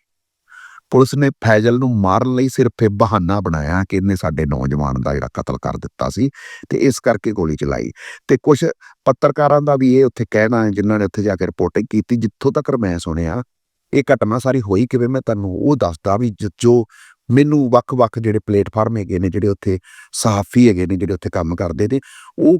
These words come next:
ਗੱਲ ਇਹ ਵੀ ਇਹ ਡਰੱਗ ਦਾ ਕੰਮ ਤੇ ਕਰਦਾ ਸੀ, ਇਹ 'ਚ ਕੋਈ ਸ਼ੱਕ ਨਹੀਂ, ਬੜੇ ਲੰਬੇ ਸਮੇਂ ਤੋਂ ਕਰਦਾ ਹੈ,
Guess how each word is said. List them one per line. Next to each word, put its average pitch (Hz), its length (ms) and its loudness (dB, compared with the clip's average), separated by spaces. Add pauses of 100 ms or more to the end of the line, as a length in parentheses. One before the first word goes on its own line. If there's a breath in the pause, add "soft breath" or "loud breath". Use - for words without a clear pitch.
(120)
ਗੱਲ 120 200 4
ਇਹ 151 120 2
ਵੀ 156 160 2
ਇਹ 151 100 4
ਡਰੱਗ 120 200 2
ਦਾ 143 160 2
ਕੰਮ 135 220 -2
ਤੇ 131 120 -2
ਕਰਦਾ 98 320 0
ਸੀ, 107 120 -4
ਇਹ 98 60 -4
'ਚ - 180 -8
ਕੋਈ 101 160 0
ਸ਼ੱਕ - 280 -6
ਨਹੀਂ, 98 120 -2
ਬੜੇ 92 180 0
ਲੰਬੇ 90 300 -2
ਸਮੇਂ 95 240 -4
ਤੋਂ 101 120 -2
ਕਰਦਾ 92 300 -4
ਹੈ, 117 40 0